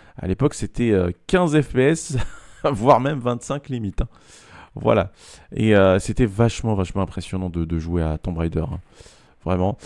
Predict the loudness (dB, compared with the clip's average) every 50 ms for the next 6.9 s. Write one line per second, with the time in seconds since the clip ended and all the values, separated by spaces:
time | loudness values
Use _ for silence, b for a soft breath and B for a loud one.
0 | B B B B -6 -6 -4 -4 -2 0 2 4 4 4 4 4 2 2 0 -2
1 | -2 -6 -6 -8 -10 -10 -12 _ -2 2 4 4 4 2 0 0 2 2 4 4
2 | 4 4 4 4 4 2 2 0 0 -2 -2 -2 -4 -4 B B B B B B
3 | B B -2 2 2 2 0 0 0 0 0 2 2 2 2 0 0 2 2 2
4 | 2 2 0 -6 -6 -4 -2 -2 -2 -2 -2 -2 -2 -2 -4 -4 -4 -6 -6 -6
5 | -6 -6 -8 -8 -10 -8 -6 -4 -4 -4 -6 -6 -6 -4 -4 -4 -4 -4 -4 -4
6 | -4 -6 -6 -8 -8 -6 -4 -4 -4 -4 -4 -6 -8 -6 -6 -6 -6 -6